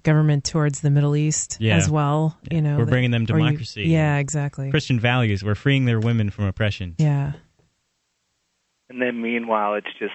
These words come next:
Speaker 3: like, "We wanna control your resources and, and, like, wring the money out of you," or something. Yeah,
Speaker 2: Yeah.
Speaker 3: that's the way, I
Speaker 1: Yeah.
Speaker 3: don't know. That's
Speaker 1: It's kind of an
Speaker 3: the
Speaker 1: old, uh,
Speaker 3: view, I
Speaker 1: old
Speaker 3: guess.
Speaker 1: story.
Speaker 2: Yep.
Speaker 3: Yeah. But, um, oh, one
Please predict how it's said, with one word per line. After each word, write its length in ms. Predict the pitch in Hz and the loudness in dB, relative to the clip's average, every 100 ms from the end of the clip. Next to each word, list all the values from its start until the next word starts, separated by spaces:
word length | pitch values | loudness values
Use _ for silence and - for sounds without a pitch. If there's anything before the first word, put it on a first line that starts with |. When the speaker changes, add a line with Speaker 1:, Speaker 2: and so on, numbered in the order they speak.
| - | -4
Speaker 3:
like, 240 | 104 95 - | -4 -4 -8
"We 120 | 104 | -10
wanna 240 | 107 101 98 | -8 -10 -12
control 500 | - 90 107 101 101 | -20 -12 -4 -2 -2
your 380 | 92 90 85 82 _ 92 | -2 -2 -4 -12 _ -20
resources 720 | 98 - 110 95 92 104 95 95 | -18 -8 -4 -2 -4 -14 -16 -18
and, 240 | 87 85 | -20 _
and, 240 | 85 85 87 | -20 -20 -20
like, 220 | 85 82 _ | -20 -20 _
wring 240 | 98 98 95 | -12 -12 -14
the 60 | 87 | -18
money 380 | 90 101 98 92 | -14 -14 -8 -6
out 220 | 90 87 | -6 -8
of 120 | 85 | -10
you," 160 | 87 85 | -16 -16
or 140 | 82 - | -16 -16
something. 400 | 92 _ 90 92 _ 110 | -18 _ -20 -20 _ 0
Yeah, 40 | |
Speaker 2:
Yeah. 120 | 101 90 | 2 2
Speaker 3:
that's 180 | 143 - | -4 -4
the 80 | - | 0
way, 80 | 165 | 2
I 20 | |
Speaker 1:
Yeah. 180 | 156 143 | 2 0
Speaker 3:
don't 100 | 143 | -4
know. 80 | 139 _ | _ _
That's 140 | 156 _ _ _ _ - | -20 _ _ _ _ -6
Speaker 1:
It's 140 | 170 - | -4 0
kind 180 | 170 | 2
of 80 | 156 | 2
an 100 | 147 | 2
Speaker 3:
the 60 | 147 | 2
Speaker 1:
old, 220 | 147 147 | 0 -2
uh, 160 | 139 135 | -2 -2
Speaker 3:
view, 180 | 92 | -4
I 140 | 90 - | -10 -4
Speaker 1:
old 140 | 165 151 | -2 0
Speaker 3:
guess. 80 | |
Speaker 1:
story. 480 | - 165 147 147 147 _ - | 0 2 2 0 -4 _ -2
Speaker 2:
Yep. 220 | 107 95 _ _ _ _ _ _ _ _ _ _ _ _ _ | -2 -2 _ _ _ _ _ _ _ _ _ _ _ _ _
Speaker 3:
Yeah. 140 | 117 107 101 _ _ - | -20 -20 _ _ _ -8
But, 160 | 139 151 | -2 0
um, 300 | 147 143 143 - - | -2 -4 -8 -16 -4
oh, 140 | 170 151 | -2 0
one 260 | 175 196 | -2 -2